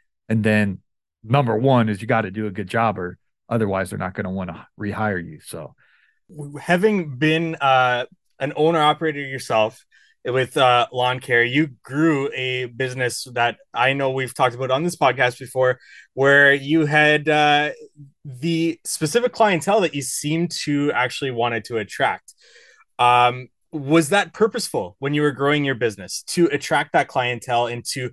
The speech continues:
Speaker 2: grow your business with that clientele? And, uh, what, what did that do for you yourself, your business, as you continued to grow that way?
Speaker 1: Yeah, so I would like to give the sophisticated answer, Mike, that it was purposeful.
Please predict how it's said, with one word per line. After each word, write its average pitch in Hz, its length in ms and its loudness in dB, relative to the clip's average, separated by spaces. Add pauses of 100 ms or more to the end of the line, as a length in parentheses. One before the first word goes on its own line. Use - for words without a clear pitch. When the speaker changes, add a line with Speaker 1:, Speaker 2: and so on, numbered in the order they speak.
(260)
Speaker 2:
grow 135 260 4
your 170 200 4
business 143 440 -4
with 131 120 -6
that 120 160 0
clientele? 117 800 -2 (300)
And, 131 480 2
uh, 131 340 6
what, 139 440 0
what 165 160 2
did 180 140 -6
that 180 160 2
do 151 160 2
for 156 220 2
you 139 220 -2
yourself, 131 560 -2
your 123 100 -6
business, 127 520 -4 (240)
as 143 160 0
you 147 60 -2
continued 147 460 -6
to 143 80 -6
grow 135 260 -2
that 95 260 -8
way? 101 120 -10 (440)
Speaker 1:
Yeah, 135 320 4
so 151 340 4 (100)
I 156 160 2
would 156 220 4
like 190 280 4
to 151 120 2
give 147 240 2
the 143 100 0
sophisticated 131 840 -2
answer, 135 320 -2
Mike, 123 300 -2
that 120 120 -2
it 123 140 0
was 113 160 0
purposeful. 120 800 0